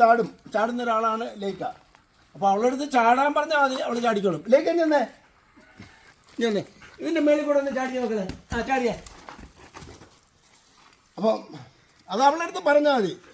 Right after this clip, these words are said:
നമ്മള് പിന്നെ ഏതൊരു കാര്യവും ഈ കുട്ടികളോട് പറയുന്നത് പോലെ നമുക്ക് ഇവരുടെ അടുത്ത് പറഞ്ഞ് പിന്നെ എന്ന് പറഞ്ഞാൽ പ്രൊ-, അത്, അതാണ് ഞാൻ പറഞ്ഞത്, പ്രൊഫഷണൽ അല്ല.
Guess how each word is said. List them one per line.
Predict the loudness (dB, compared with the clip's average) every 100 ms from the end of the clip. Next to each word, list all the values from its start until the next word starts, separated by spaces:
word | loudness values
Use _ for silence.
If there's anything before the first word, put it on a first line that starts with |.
| _ _ -2
നമ്മള് | 0 0 0 -2 -8 -6
പിന്നെ | -2 0 0 0 0 2
ഏതൊരു | 2 2 2
കാര്യവും | 2 0 -2 -10 -18 -20 _ _ _ _ _ _ _ _ _ -8
ഈ | -6 -4
കുട്ടികളോട് | -4 -2 4 10 10 10 8 4
പറയുന്നത് | 4 2 -2 0
പോലെ | 2 2 2
നമുക്ക് | 0 0 0
ഇവരുടെ | 0 -2 -4
അടുത്ത് | -6 -6
പറഞ്ഞ് | -4 -4 -4 -10 _ _ _ -12
പിന്നെ | -10 -10 -10
എന്ന് | -8
പറഞ്ഞാൽ | -6 -8 -4
പ്രൊ-, | -6 -6 -6
അത്, | -4 -4 -6
അതാണ് | -4 -4
ഞാൻ | -4 -6
പറഞ്ഞത്, | -6 -8 -8
പ്രൊഫഷണൽ | -10 -8 -6 -4 -2
അല്ല. | -2